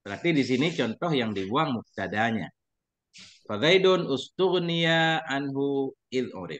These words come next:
Maka bermula kata Zaidun itu dicukupkan orang, dikayakan orang darinya Zaidun il urif, karena dimaklumkan akan dianya Zaidun. Artinya, kesimpulannya sementara, kalau khabar maklum boleh dibuang, mubtada maklum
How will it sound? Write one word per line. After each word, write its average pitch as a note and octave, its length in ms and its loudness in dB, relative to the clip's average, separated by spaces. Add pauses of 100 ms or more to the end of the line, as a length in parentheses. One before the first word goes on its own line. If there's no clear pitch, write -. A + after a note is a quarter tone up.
Maka C3+ 320 -4
bermula A2+ 400 0
kata F#2+ 400 -8
Zaidun A2 480 -6 (480)
itu F#2+ 180 -4
dicukupkan A2 760 -4
orang, D#2+ 340 -8
dikayakan B2+ 560 -2
orang B2 380 -2
darinya G2+ 340 -4
Zaidun E2 400 -6 (140)
il C#3+ 140 -2 (200)
urif, E2+ 180 -12 (120)
karena F#2+ 400 -6
dimaklumkan G2 800 -6
akan - 200 -8 (600)
dianya F#2+ 400 -4
Zaidun. C#2 340 -12 (640)
Artinya, F#2+ 400 -6 (240)
kesimpulannya F2+ 480 -6
sementara, E2+ 480 -6 (720)
kalau B2 240 0
khabar C3 320 2
maklum C3+ 320 2
boleh A#2+ 240 0
dibuang, A#2+ 480 0
mubtada A2+ 320 -2
maklum G#2+ 340 -4